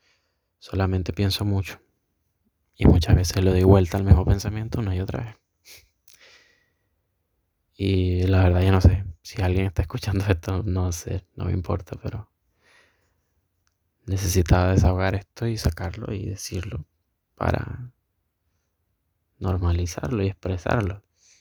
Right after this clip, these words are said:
Y capaz, bueno, de las cinco personas que me escuchan, una diga, "Ah, mira, fíjate tú, esto está bien útil".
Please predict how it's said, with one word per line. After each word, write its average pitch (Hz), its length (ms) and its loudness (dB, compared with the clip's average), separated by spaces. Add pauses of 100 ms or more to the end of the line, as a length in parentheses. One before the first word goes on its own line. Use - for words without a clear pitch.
(140)
Y - 100 -6
capaz, 98 500 2 (200)
bueno, 101 340 -6 (1500)
de 95 120 2
las 92 180 6
cinco 113 300 2
personas 117 360 2
que 120 100 0
me 110 60 0
escuchan, 107 400 -4
una 113 320 -4
diga, 113 240 -4
"Ah, 139 120 -2
mira, 143 260 -6
fíjate 135 360 -6
tú, 143 120 -8
esto - 140 -20
está 123 160 -8
bien 123 180 -4
útil". 110 320 -2